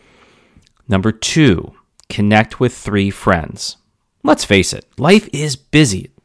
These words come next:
It's busy for everyone, and sometimes we let life get in the way of socializing and connecting with friends. Reach out to three people you haven't spoken with in a while. This could be a phone call or even a text message.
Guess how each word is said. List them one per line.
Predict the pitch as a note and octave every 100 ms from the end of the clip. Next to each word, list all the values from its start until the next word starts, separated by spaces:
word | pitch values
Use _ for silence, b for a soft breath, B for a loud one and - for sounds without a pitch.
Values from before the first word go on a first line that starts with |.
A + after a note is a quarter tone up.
| _
It's | -
busy | C4 A3
for | - A2
everyone, | - C3+ F#2 D#2 - B B B
and | A#2 A2
sometimes | G3+ B3 C#3+ B2
we | A2+ G#2+
let | C3 -
life | A#2+ B2 -
get | A#2
in | C#3
the | C3
way | G2+
of | G2+
socializing | - G#2 G#2+ B2 A2+ A#2+ C3 C3 -
and | A#2+ A#2+ B2+
connecting | - D#3+ F2 - G#2
with | A2 A2+
friends. | - A2+ F#2+ E2+ - - B B B B -
Reach | A2+ A2+
out | B2+ C3
to | A2
three | - C3 C3
people | - D3+ A#2+
you | G2+
haven't | F#2 - A#2 C#3+
spoken | - - A#3+ F#3
with | G2 F#2
in | F#2
a |
while. | F#2 - - F2 b b b b
This | B3
could | - G3+
be | A#2+
a |
phone | - C#3 E3+
call | - F3+ E3+
or |
even | C3+ C#3+ C#3+
a |
text | - B2+ - -
message. | F2 - A2+ -